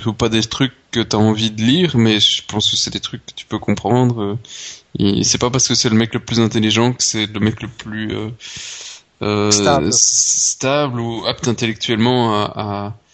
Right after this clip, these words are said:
Speaker 1: à, à, à supporter le stress. Euh, voilà, il l'a pas supporté.
Speaker 2: Non. Par contre, euh, un groupe qui n'a pas hésité à rebondir sur l'info pour, euh, pour se lâcher un petit peu, c'est, ben, c'est Anonymous,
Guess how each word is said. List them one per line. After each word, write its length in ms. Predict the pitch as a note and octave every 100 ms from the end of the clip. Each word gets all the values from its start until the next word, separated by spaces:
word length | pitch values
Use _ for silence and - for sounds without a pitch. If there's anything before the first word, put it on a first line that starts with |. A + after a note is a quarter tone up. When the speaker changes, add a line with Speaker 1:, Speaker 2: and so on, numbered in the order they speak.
| - - _ _
Speaker 1:
à, 840 | - E2 G#1 F#2 F#2 F2+ D2+ G1+ - _
à, 160 | - -
à 40 |
supporter 460 | - - A#2+ G2+ B2+
le 80 | A#2
stress. 480 | - E3 E3 - A2+
Euh, 420 | G2+ G2+ G2+ G2+
voilà, 460 | G2 C#3 C#3+ G2+ G#2+
il 260 | A#2 G#2 F2+
l'a 80 |
pas 120 | - G2+
supporté. 560 | - - - D#3+ C3 B2+ - -
Speaker 2:
Non. 220 | A#2 A2+ - _ _ - - - _
Par 140 | A#2
contre, 320 | C#3+ C#3+ -
euh, 800 | B2+ A#2+ A#2+ A#2 A2+ A2+ A2 A2+ A2+
un 100 | A#2
groupe 280 | A#2 C3
qui 140 | - A#2
n'a 120 | A#2
pas 220 | - B2+
hésité 480 | B2 A2+ A2+ - B2+
à 80 | A2+
rebondir 560 | A2 A#2 A#2 A2+ B2+
sur 180 | - A2+
l'info 520 | A2 G#2 - B2+ B2+
pour, 380 | A2 A2 G2+ F#2+
euh, 320 | G2+ G2 G2 F#2+ - - - - - - - - - - -
pour 140 | B2
se 120 | -
lâcher 340 | C3 C3 - C3
un 80 |
petit 200 | A#2+ -
peu, 360 | G#2 D3+ E3 E3+
c'est, 680 | - C3+ A#2 A2 G#2 B2+ A#2+
ben, 140 | A#2
c'est 160 | B2 C#3+
Anonymous, 720 | C#3 B2+ A#2+ D3+ G#3 - -